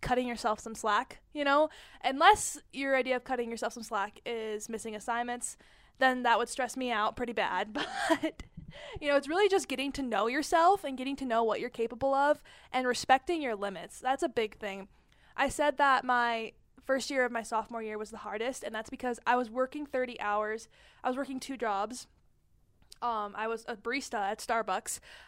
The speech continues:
I also coached basketball for ki-, kids ages, like, third grade to eighth grade, and that took up, like, three hours of my night. And anything to do with kids is just so much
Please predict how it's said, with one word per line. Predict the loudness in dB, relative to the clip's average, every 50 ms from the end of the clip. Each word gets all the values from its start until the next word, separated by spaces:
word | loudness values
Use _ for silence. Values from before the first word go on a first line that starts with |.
| -2
I | 2 4
also | 6 6 4 4 0 -2 -2
coached | -2 -4 -4 -4 -4 -4 -6 -10 -12 -12 -12 -16 -14 _ 0
basketball | 0 2 0 0 -2 -10 -10 -10 -8 -10 -10 -12 -14 _ -20 _ _ _ _ _ _
for | -14 -8 -6 -6 -6 -6 -10 -14
ki-, | -18 -20 _ _ -14
kids | -8 -6 -4 -4 -6 -8 -10 -16 -12
ages, | -10 -10 -10 -10 -10 -10 -10 -8 -8 -10 -10 -12 -16 -20 _ _ _ _ _ -12
like, | -12 -12 -12 -12
third | -8 -6 -4 -4 -4 -4
grade | -6 -8 -6 -4 -6 -6 -8 -10
to | -8 -6
eighth | -6 -6 -6 -6 -6
grade, | -2 0 0 0 0 -2 -6 -12 _ _ _ _ _ -12 -10
and | -8 -4
that | -2 -4 -4 -4
took | -8 -8 -6
up, | -6 -6
like, | -6 -10 -10
three | -8 -6 -4 -2
hours | 0 0 0 0 -2
of | -4
my | -6 -6 -8
night. | -8 -10 -12 -12 -14 -16 -18 _ _ _ _ -20 -20 -20 _ _ _ _ _ _ _ 0
And | 2 2 2 2 0 2
anything | 2 4 4 4 2 2 0
to | 0
do | 2
with | 0 0 -2
kids | -4 -10 -8 -8 -10 -12
is | -12 -10
just | -10 -8 -6 -2
so | 2 4 4 4
much | 4 2 0 0 -2 -6 -14 -14 -16